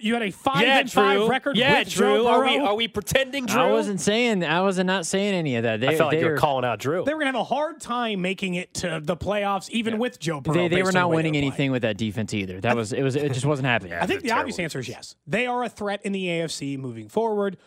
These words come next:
Speaker 1: assuming that they have a pretty good offseason. Because, see, and a lot of it's for the obvious reason. C J Stroud is very good. He looks
Speaker 2: Well, and the Colts,
Speaker 1: just
Speaker 2: I mean,
Speaker 1: as good as,
Speaker 2: I,
Speaker 1: like, the,
Speaker 2: I,
Speaker 1: you know, when
Speaker 2: there
Speaker 1: Herbert was a rookie or when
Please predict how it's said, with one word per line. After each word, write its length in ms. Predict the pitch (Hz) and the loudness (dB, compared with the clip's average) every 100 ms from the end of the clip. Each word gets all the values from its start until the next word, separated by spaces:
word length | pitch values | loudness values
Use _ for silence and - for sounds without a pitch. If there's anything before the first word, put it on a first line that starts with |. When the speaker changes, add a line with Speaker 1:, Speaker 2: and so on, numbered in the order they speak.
| _ | _
Speaker 1:
assuming 520 | 131 127 - 226 202 190 | -12 -6 -4 -2 -2 -4
that 120 | 175 | -4
they 140 | 165 | -4
have 160 | 160 151 | -2 -4
a 40 | |
pretty 220 | 139 147 | -4 -6
good 160 | 127 113 | -6 -8
offseason. 560 | 95 92 104 87 82 - | -10 -12 -14 -16 -18 -12
Because, 300 | 165 220 - | -6 -6 -6
see, 180 | 277 - 208 | -12 -12 -8
and 160 | 226 - | -8 -6
a 60 | |
lot 200 | 240 254 | -4 -4
of 60 | 190 | -4
it's 120 | 185 | -6
for 100 | 220 | -6
the 80 | 214 | -4
obvious 300 | 208 208 202 | -4 -6 -8
reason. 180 | 262 - | -12 -14
C 140 | 180 | -10
J 80 | 196 | -10
Stroud 240 | - 165 | -6 -4
is 100 | 156 | -4
very 360 | 135 - 101 95 | -8 -14 -14 -14
good. 280 | - 113 - _ _ _ _ _ _ | -18 -20 -20 _ _ _ _ _ _
He 200 | - 208 | -6 -4
looks 460 | 196 190 - - - _ _ - | -2 -4 -6 -10 -16 _ _ -6
Speaker 2:
Well, 100 | 202 | -4
and 100 | 240 | -4
the 80 | |
Colts, 240 | - 254 339 | 0 0 2
Speaker 1:
just 80 | 330 | 2
Speaker 2:
I 40 | |
mean, 100 | 359 | 0
Speaker 1:
as 80 | 254 | -2
good 180 | 294 277 | -2 -2
as, 100 | 269 | -2
Speaker 2:
I, 20 | |
Speaker 1:
like, 200 | 262 240 | -2 -2
the, 320 | 247 233 220 | -2 -2 -2
Speaker 2:
I, 40 | 165 _ - | -6 _ -6
Speaker 1:
you 100 | 185 | -4
know, 80 | 165 | -4
when 220 | 156 156 | -4 0
Speaker 2:
there 100 | 262 | 0
Speaker 1:
Herbert 240 | 262 262 | 0 -4
was 120 | 247 | -4
a 60 | 254 | -6
rookie 520 | 254 - 240 233 226 220 | -6 -6 -6 -4 -6 -6
or 260 | 165 156 151 | -6 -4 -4
when 380 | 147 143 139 | -4 -6 -8